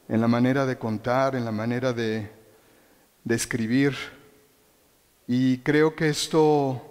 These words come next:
nos, eh, permite tener una visión mucho más comprensiva de nuestros, eh, objetivos de estudio y también relacionar, por supuesto,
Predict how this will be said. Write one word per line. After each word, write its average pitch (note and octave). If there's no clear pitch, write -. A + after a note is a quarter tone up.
nos, C3
eh, B2
permite D3
tener D#3+
una F#3+
visión E3
mucho E3+
más E3+
comprensiva D3+
de A#2+
nuestros, A#2+
eh, A2+
objetivos D3+
de C3+
estudio C3+
y C3
también D#3
relacionar, D3
por C3
supuesto, C3+